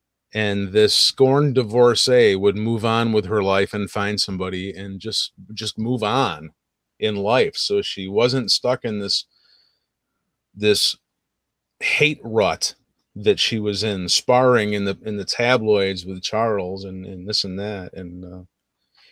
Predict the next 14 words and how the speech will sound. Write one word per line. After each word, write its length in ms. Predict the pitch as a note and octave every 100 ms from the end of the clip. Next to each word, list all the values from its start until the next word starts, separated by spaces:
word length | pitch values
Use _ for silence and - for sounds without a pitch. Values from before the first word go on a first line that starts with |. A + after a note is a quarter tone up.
| _
one 140 | D3 G3
of 60 |
the 80 | F#3
reasons 460 | D3 D3 C#3 B2+ G#2
that, 120 | A#2
and 160 | B2 C#3
it's 120 | C3+
a 40 |
good 160 | D#3+ D#3+
thing 140 | F3+
you 80 | D#3+
brought 240 | C#3+ D3
that 140 | D3 E3
up, 180 | C#3+